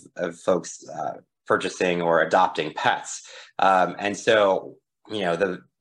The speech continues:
basically, like, every hospital is just to its max. Um, and that's all across the U S, right? We're finding, you know, we operate right now at about twenty markets,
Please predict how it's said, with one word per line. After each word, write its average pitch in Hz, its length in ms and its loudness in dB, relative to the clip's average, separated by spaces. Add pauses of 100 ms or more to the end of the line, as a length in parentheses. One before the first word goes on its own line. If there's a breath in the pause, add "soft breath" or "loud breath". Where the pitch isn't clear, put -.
(260)
basically, 104 360 0
like, 87 140 0
every 101 240 2
hospital 87 500 0
is 82 60 -8
just - 300 -10
to 98 100 0
its 85 160 -4
max. 82 640 -2 (280 loud breath)
Um, 90 180 4
and 95 80 2
that's 117 160 2
all 98 240 2
across 85 440 0
the 85 100 -14
U 73 140 -4
S, - 260 -2
right? 87 200 0
We're 92 200 -4
finding, 104 320 0
you 98 100 -8
know, 92 100 -6
we 101 120 0
operate 90 420 2
right 85 180 0
now 85 140 -4
at 85 60 -2
about 85 260 -2
twenty 90 200 -8
markets, 82 680 -2